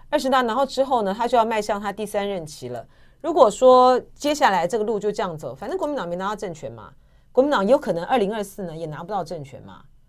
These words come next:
那会不会就是如同一般您之前的时候也担心的，就说当台湾越走越远，统一无望的时候，就符合反分裂法了，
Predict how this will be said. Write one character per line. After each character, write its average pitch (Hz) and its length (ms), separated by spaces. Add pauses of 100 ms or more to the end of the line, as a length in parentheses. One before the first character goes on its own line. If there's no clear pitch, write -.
(680)
那 233 180 (140)
会 320 160
不 202 100
会 233 160
就 220 200
是 208 240
如 185 160
同 151 420
一 214 100
般 196 400 (300)
您 202 180
之 277 140
前 220 180
的 180 80
时 190 80
候 185 60
也 131 140
担 175 200
心 170 240
的， 151 180
就 160 140
说 160 320 (600)
当 233 380 (840)
台 214 120
湾 220 120
越 247 100
走 156 140
越 180 180
远， 120 300
统 165 220
一 214 160
无 160 160
望 185 200
的 139 140
时 139 220
候， 143 280
就 233 120
符 156 180
合 170 120
反 131 220
分 175 140
裂 170 160
法 127 200
了， 64 120